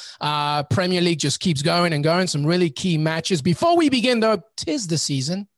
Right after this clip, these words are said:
And if you're watching this on YouTube, we all look to the nines right now, celebrating the holiday extravaganza. But I wanted to ask, uh,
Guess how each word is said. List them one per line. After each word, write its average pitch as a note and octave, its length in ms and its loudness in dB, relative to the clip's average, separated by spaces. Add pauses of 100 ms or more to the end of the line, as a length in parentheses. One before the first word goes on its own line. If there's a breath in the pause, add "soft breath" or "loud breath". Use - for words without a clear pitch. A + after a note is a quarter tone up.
(380)
And D#3 100 -4
if D#3+ 80 -2
you're G3 100 4
watching A3 260 0
this F#3 160 -2
on E3 60 0
YouTube, D#3+ 440 0
we D3+ 100 2
all E3+ 160 2
look D#3 200 0
to D#3+ 100 -2
the D3 80 0
nines D#3 380 0
right D#3+ 160 0
now, D#3+ 140 0
celebrating D3+ 760 -2 (280 loud breath)
the B2 80 -4
holiday D3+ 680 0 (240 loud breath)
extravaganza. D3 1000 0
But E3+ 240 0
I D3 60 0
wanted F#3+ 280 0
to F3 140 2
ask, E3+ 280 0 (320 loud breath)
uh, D3 440 0